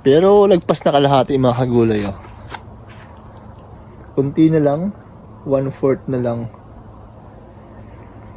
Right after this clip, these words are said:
Matatapos na rin. So, matagal din siya. Malit lang kasi yung,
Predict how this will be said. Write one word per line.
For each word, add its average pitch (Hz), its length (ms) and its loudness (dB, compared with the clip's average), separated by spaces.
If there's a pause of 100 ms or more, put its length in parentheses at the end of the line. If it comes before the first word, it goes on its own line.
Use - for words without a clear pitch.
(280)
Matatapos 120 640 -2
na 120 80 -4
rin. 117 240 -4
So, 156 320 -2
matagal 175 400 2
din 165 160 -2
siya. 160 320 0 (320)
Malit 160 320 0
lang 185 160 0
kasi 170 320 0
yung, 156 480 -2